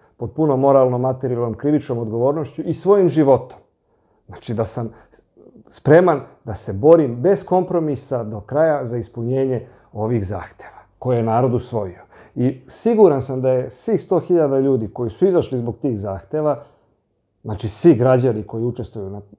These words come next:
tim protestima, da su takođe spremni da to garantuju. Jer nije niko izašao ni zbog jednog pojedinca, ni zbog ideologije, ni zbog koje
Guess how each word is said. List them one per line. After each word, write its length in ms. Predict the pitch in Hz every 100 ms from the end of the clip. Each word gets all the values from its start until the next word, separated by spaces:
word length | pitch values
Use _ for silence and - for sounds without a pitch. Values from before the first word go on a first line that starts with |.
| _
tim 180 | 117
protestima, 540 | 92 131 135 - 139 123
da 100 | 113
su 160 | -
takođe 420 | - 113 170 170 131
spremni 460 | - 147 139 127 127 -
da 120 | 120
to 180 | 110 117
garantuju. 560 | 98 90 - _ - - _ _
Jer 320 | - 120 127 - -
nije 440 | 135 175 208 180 175
niko 400 | 190 226 - 156
izašao 600 | 147 123 95 - 101 104
ni 180 | 127 180
zbog 300 | 135 139 123
jednog 360 | 143 135 113
pojedinca, 560 | - 101 92 98 92 113
ni 140 | 139
zbog 240 | 160 139 120
ideologije, 600 | 120 117 120 151 147 139
ni 100 | 131
zbog 220 | 123 123
koje 240 | 170 147